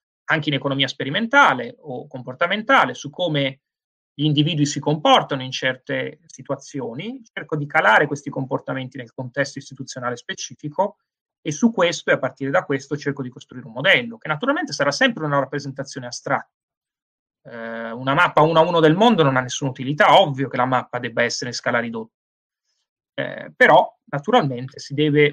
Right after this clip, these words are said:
si devono incorporare questi aspetti. Sull'ontologia non mi esprimo perché io stesso non sono un seguace di Tony Lawson.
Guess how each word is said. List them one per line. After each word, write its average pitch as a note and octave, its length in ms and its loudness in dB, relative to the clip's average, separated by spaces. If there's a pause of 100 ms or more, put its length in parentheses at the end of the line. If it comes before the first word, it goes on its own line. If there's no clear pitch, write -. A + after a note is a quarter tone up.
si - 160 -14
devono D#3 300 0
incorporare C#3 540 0
questi - 220 -16
aspetti. - 400 -10
Sull'ontologia A3 540 2
non A#3+ 160 2
mi G#3 80 -2
esprimo E3+ 460 -2
perché D#3 280 -2
io D#3+ 220 -2
stesso A3+ 380 -4
non E3 160 -4
sono D#3+ 220 -8
un D3 60 2
seguace C#3+ 540 0
di C3 60 -2
Tony C3 240 -4
Lawson. B2 480 -8